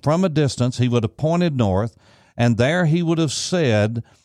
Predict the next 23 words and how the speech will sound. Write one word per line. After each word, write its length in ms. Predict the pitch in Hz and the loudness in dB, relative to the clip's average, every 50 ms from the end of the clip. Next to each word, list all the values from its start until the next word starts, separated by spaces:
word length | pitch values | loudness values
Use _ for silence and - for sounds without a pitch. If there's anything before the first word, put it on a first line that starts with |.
| _ _ | _ _
"You 220 | 95 104 123 147 147 | -4 0 2 2 2
men 340 | 143 147 151 151 151 147 | 2 2 2 2 0 0
stay 320 | 135 - - 160 147 151 143 | 0 -2 -2 -2 0 0 0
here, 380 | 113 123 113 104 98 95 107 | 0 0 2 2 2 0 0
and 220 | 110 123 123 117 113 | 0 0 0 2 2
the 60 | 107 | 0
boy 360 | 98 101 127 156 180 180 180 | 0 0 0 0 0 0 0
and 120 | 165 151 139 | 0 2 2
I 100 | 135 131 | 2 2
are 100 | 123 117 | 2 2
gonna 240 | 101 127 127 117 104 | 0 0 0 0 0
go 260 | 92 113 131 165 190 | 0 0 0 0 0
there, 380 | 160 131 123 104 104 104 113 117 | 0 0 0 0 2 0 0 0
and 160 | 127 120 113 | 0 0 0
the 80 | 110 | 0
boy 320 | 95 90 127 165 175 151 127 | 0 0 -2 0 0 0 2
and 100 | 117 110 | 2 2
I 140 | 104 101 104 | 2 2 2
are 140 | 113 120 | 0 -2
going 240 | 101 95 107 113 110 | 0 0 0 2 2
to 80 | 104 110 | 0 -2
come 280 | - - 117 110 104 | 0 0 0 2 0
back." 540 | 95 95 131 123 110 90 80 78 - _ _ | 0 0 0 0 0 -2 -2 -6 -12 _ _